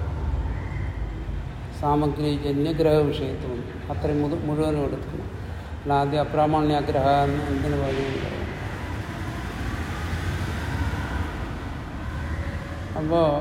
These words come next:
അപ്രാമാണ്യ അഗ്രാഹകം എന്ന് പറയുന്നത് എന്തിൻ്റെ വിശേഷണമാണെന്ന് ആദ്യം അറിയണം. അപ്രാമാണ്യ അഗ്രാഹകം ഏതിൻ്റെ വിശേഷമാണ്? ഞാൻ തുടക്കത്തിൽ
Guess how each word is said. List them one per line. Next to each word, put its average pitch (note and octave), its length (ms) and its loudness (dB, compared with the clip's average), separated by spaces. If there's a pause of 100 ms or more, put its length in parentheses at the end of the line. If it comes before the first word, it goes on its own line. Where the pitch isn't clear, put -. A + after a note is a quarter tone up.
(800)
അപ്രാമാണ്യ E3+ 960 8
അഗ്രാഹകം D3 840 6 (1200)
എന്ന് D#3 160 4 (100)
പറയുന്നത് D3+ 680 4 (120)
എന്തിൻ്റെ D#3 360 4 (100)
വിശേഷണമാണെന്ന് D3 760 2
ആദ്യം D3 260 -2
അറിയണം. B2 360 -4 (1700)
അപ്രാമാണ്യ D#3+ 680 6
അഗ്രാഹകം D#3 560 6
ഏതിൻ്റെ D3+ 380 0
വിശേഷമാണ്? D3+ 500 0
ഞാൻ D3+ 180 0
തുടക്കത്തിൽ D3+ 400 0